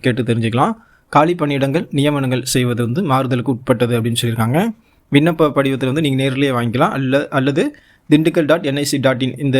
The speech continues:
வெப்சைட்லயும் போயிட்டு நீங்க வந்து இந்த அப்ளிகேஷனை பிரிண்ட் எடுத்துக்கலாம். பதவிக்குரிய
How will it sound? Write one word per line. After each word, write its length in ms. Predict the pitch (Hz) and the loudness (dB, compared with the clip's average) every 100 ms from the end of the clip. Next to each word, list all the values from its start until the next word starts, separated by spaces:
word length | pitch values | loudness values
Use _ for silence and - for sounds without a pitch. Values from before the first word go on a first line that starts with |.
| 131 | 0
வெப்சைட்லயும் 480 | 127 127 139 135 | -2 -2 0 0
போயிட்டு 240 | 123 127 180 220 - | 0 0 0 -2 -4
நீங்க 220 | 131 123 | -2 0
வந்து 180 | 120 151 | 0 -2
இந்த 180 | 139 120 - - - - - | 0 -2 -2 -8 -20 -20 -20
அப்ளிகேஷனை 500 | - 143 127 117 143 | -2 0 0 -2 -2
பிரிண்ட் 220 | 196 131 123 | -2 -2 -2
எடுத்துக்கலாம். 440 | 110 110 127 233 - _ _ _ - | -2 -2 0 -2 -4 _ _ _ -4
பதவிக்குரிய 440 | 165 165 160 156 | -2 0 2 2